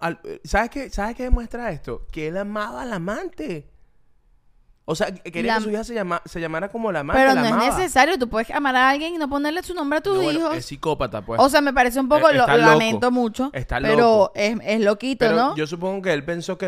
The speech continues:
Speaker 1: él, ella nunca se iba a enterar que esta tipa se llamaba así.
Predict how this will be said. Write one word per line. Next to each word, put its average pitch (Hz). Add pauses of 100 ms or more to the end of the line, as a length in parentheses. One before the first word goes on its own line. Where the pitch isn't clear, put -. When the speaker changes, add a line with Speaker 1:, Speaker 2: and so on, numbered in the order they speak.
(140)
Speaker 1:
él, 156
ella 147
nunca 165
se -
iba 131
a 143
enterar 123
que 135
esta 143
tipa 139
se 135
llamaba 98
así. -